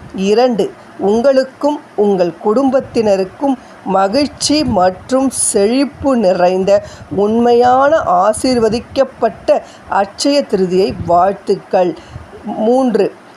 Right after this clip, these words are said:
அட்சயா என்றால் குறையாத ஒன்று. இந்த நாளில் உங்களுக்கு நல்ல அதிர்ஷ்டத்தையும் ஒருபோதும் குறையாத வெற்றியையும் செல்வத்தையும் தரட்டும். அட்சய திருதியை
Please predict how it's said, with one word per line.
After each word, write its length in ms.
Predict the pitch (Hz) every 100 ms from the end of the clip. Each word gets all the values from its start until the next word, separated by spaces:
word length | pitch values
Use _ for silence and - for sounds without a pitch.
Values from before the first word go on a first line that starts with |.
| -
அட்சயா 560 | 196 185 - 247 247 254 311
என்றால் 480 | 247 196 202 190 175 - -
குறையாத 640 | 190 202 208 214 247 208
ஒன்று. 480 | 214 185 185 190 175 - - -
இந்த 400 | 185 185 185 196
நாளில் 460 | 190 196 196 196 185 - -
உங்களுக்கு 920 | 208 233 285 330 277 240 - 208 165 -
நல்ல 340 | 175 175 262 370 214
அதிர்ஷ்டத்தையும் 840 | 170 185 - 214 - 220 208 202 - - -
ஒருபோதும் 760 | 196 214 214 247 254 269 349
குறையாத 680 | - 180 175 202 214 247 320
வெற்றியையும் 800 | 254 160 - 240 214 208 190 190 - - -
செல்வத்தையும் 840 | 214 220 294 320 - 214 185 175 -
தரட்டும். 540 | 185 180 240 - 220 165 - -
அட்சய 460 | - 180 - - 349 -
திருதியை 400 | 190 175 165 196